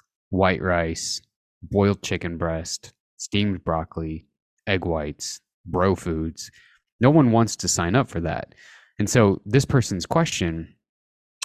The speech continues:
basically was saying, like, is there value just being sensible and indulging in things that are higher calorie?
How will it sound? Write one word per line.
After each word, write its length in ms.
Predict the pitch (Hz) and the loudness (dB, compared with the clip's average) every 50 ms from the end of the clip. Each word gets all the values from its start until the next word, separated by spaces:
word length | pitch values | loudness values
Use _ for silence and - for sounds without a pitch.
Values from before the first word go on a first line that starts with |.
| - - | -8 0
basically 320 | 101 104 104 - - 98 | 2 2 2 2 2 2
was 160 | 90 90 85 - | 2 2 2 2
saying, 240 | 131 127 120 92 | 2 4 4 2
like, 280 | 87 85 80 78 - - - _ _ _ _ _ | 0 -2 -4 -4 -8 -14 -20 _ _ _ _ _
is 260 | - 120 123 127 123 117 | 2 4 6 6 6 6
there 160 | 139 135 127 | 6 6 6
value 440 | 101 101 92 90 92 98 101 104 104 | 6 4 4 4 6 4 4 4 4
just 280 | 87 101 107 - - | 2 2 0 0 0
being 240 | - 107 101 101 95 | 0 0 0 0 -2
sensible 580 | - - 104 95 87 - 98 - 104 98 92 92 | -2 -2 -2 -2 -2 -4 -4 0 2 2 2 2
and 140 | 87 85 | 2 0
indulging 840 | 85 87 85 85 82 82 101 98 95 104 101 95 95 92 90 87 92 | -2 -4 -4 -4 -4 -2 0 2 2 2 0 0 -2 -2 -2 -2 -4
in 300 | 92 98 92 87 92 92 | -4 -4 -4 -4 -4 -6
things 400 | - - 92 87 90 92 95 - | -6 -4 -2 -2 -2 -4 -4 -2
that 200 | - 80 85 - | 0 0 0 0
are 180 | - 85 87 87 | 0 0 0 0
higher 280 | - 92 85 82 80 | 0 0 0 -2 -2
calorie? 520 | 78 - 113 113 127 117 92 95 95 - | -2 -4 -2 0 0 0 -2 -2 -6 -8